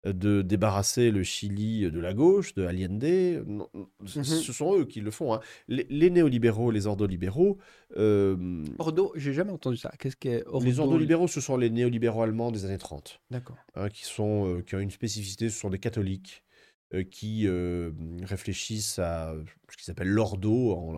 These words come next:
Speaker 1: en latin, c'est-à-dire l'ordre, l'ordre naturel, l'ordre voulu par Dieu,
Speaker 2: Hmm.
Speaker 1: euh, le, l'ordre naturel de, de la société. Et, euh, et tous ces gens-là sont ouvertement antidémocrates. Si la démocratie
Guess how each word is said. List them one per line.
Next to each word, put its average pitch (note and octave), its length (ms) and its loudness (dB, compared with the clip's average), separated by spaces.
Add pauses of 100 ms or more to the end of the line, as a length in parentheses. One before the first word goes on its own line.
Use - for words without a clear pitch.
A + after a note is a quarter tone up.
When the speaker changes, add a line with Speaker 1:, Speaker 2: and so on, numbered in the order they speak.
Speaker 1:
en E2+ 140 -4
latin, A2+ 480 -2
c'est-à-dire E2+ 260 -6
l'ordre, F#2 500 -2
l'ordre F2+ 300 -4
naturel, F#2 560 -6
l'ordre F#2 300 -6
voulu F#2+ 240 -6
par E2+ 200 -10
Dieu, F#2+ 580 -2
Speaker 2:
Hmm. B2+ 300 2 (440)
Speaker 1:
euh, E2+ 60 -4
le, F2+ 340 -2
l'ordre F2 280 -2
naturel G2 580 -4
de, F2 220 -2
de F#2 220 -6
la E2 100 -6
société. E2 500 -8 (440)
Et, G#2 280 4
euh, F2+ 480 2
et A2 180 2
tous A#3 160 0
ces C3 100 2
gens-là A#2+ 400 4
sont F3 400 2
ouvertement C3 480 2
antidémocrates. D#3 720 -6 (420)
Si - 140 -4
la A#3+ 80 2
démocratie D3 800 2